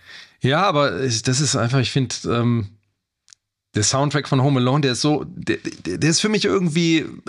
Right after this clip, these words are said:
unsterblicher. Der mit dem Wolf tanzen, den hab ich nie, nie im Kopf, den <laughs> pfeife ich nicht vor mich hin.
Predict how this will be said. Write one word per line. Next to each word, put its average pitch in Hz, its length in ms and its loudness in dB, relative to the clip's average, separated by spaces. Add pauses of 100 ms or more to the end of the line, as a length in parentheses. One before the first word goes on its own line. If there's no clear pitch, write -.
(680)
unsterblicher. 131 1040 0
Der 120 180 -2
mit 131 80 2
dem 127 100 0
Wolf 127 220 -2
tanzen, 143 240 0
den 127 60 2
hab 127 80 0
ich 117 100 2
nie, 147 220 2 (240)
nie 170 140 4
im 165 180 4
Kopf, - 420 -2
den 139 220 4
<laughs> - 240 -2
pfeife 156 420 -2
ich 135 80 -4
nicht 147 160 0
vor 123 140 2
mich 117 160 2
hin. 190 280 0